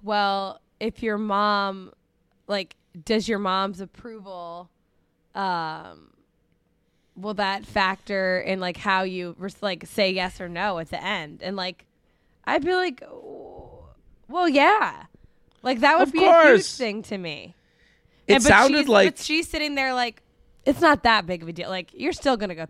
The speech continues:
Speaker 1: through with this, right?"
Speaker 2: Right. I'd be like, "No,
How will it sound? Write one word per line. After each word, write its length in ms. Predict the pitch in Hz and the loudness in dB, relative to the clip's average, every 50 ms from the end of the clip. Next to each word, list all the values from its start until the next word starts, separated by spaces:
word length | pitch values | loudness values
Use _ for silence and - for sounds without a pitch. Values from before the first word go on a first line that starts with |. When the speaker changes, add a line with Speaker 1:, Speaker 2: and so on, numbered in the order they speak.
| _ _ | _ _
Speaker 1:
through 160 | - 277 233 | -6 -4 -4
with 120 | 190 - | -4 -6
this, 200 | - - 139 - | -10 -14 -16 -14
right?" 420 | - 151 151 156 180 220 247 - - _ _ _ _ _ _ _ _ | -12 -8 -6 -6 -4 -4 -6 -6 -10 _ _ _ _ _ _ _ _
Speaker 2:
Right. 280 | 139 135 139 135 131 - - | -2 0 0 0 0 0 2
I'd 160 | 165 160 156 160 170 160 175 | 2 4 4 4 2 2 2
be 40 | 175 | 2
like, 160 | 175 165 127 | 2 2 0
"No, 440 | 120 147 165 175 180 185 190 196 | -4 -6 -6 -4 -4 0 0 0